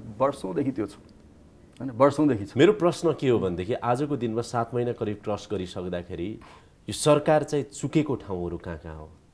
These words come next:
Speaker 2: तपाईँको पार्टीभित्र तपाईँको नजरले चाहिँ के देखिरहेछ?
Speaker 1: मलाई त्यस्तो गम्भीर
Speaker 2: जनताले
Speaker 1: होइन,
Speaker 2: देखेको
Speaker 1: ठिक
Speaker 2: नजर
Speaker 1: छ।
Speaker 2: विपक्षीको नजर त आइसकेको छ। तपाईँको चाहिँ के रहेछ? तपाईँ कति इमान्दारी साथ
Speaker 1: मैले,
Speaker 2: बोल्नु हुँदो रहेछ
Speaker 1: होइन,
Speaker 2: भनेर
Speaker 1: होइन,
Speaker 2: जान्न खोजेको।
Speaker 1: मैले चुकेको त्यस्तो गम्भीर ठाउँहरू त त्यस्तो म धेरै देख्दिनँ।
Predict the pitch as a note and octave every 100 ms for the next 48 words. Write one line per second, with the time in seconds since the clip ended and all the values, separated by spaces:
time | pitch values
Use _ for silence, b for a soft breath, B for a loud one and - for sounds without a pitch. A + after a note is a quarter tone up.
0 | _ A#2 A#2 A#2+ B2 A#2 A#2 C3 A2+ A#2+
1 | A#2+ A2 A2+ G#2+ G2 G2+ G#2+ G2+ G2 G#2
2 | G#2+ G2 D3+ G#3+ A#3 A3 A3 E3 E3+ C#3+
3 | D3+ F3+ G3 F3+ E3 F3 E3 E3 E3 D#3
4 | D3 D#3+ - E3+ E3 D#3 D#3+ D#3 E3 F3
5 | F3+ F#3 F3+ A2 G2 - b b - C#3+
6 | F#3+ G#3+ A3 G#3+ F#3 F3+ E3 D#3+ D#3+ B
7 | B E3 G3 F3+ G3 G3+ G#3 F3+ F3 E3
8 | D#3+ D#3 D#3+ D3 E3 D#3 D3+ C#3+ C#3+ C#3
9 | D3+ A#2+ A#2 B2 C3 C3 A2+ G2+ F#2+ C3+
10 | F3+ G3+ E3 - - E3+ G3 G3 G3 E3
11 | - B2+ B2+ C#3 F#3 F#3 - C3+ B2+ A#2+
12 | C#3+ C3+ A2 G2+ - - - B2 - A#2
13 | A2 F2+ A2 G#2+ G#2+ G#2+ G2+ G#2 A#2+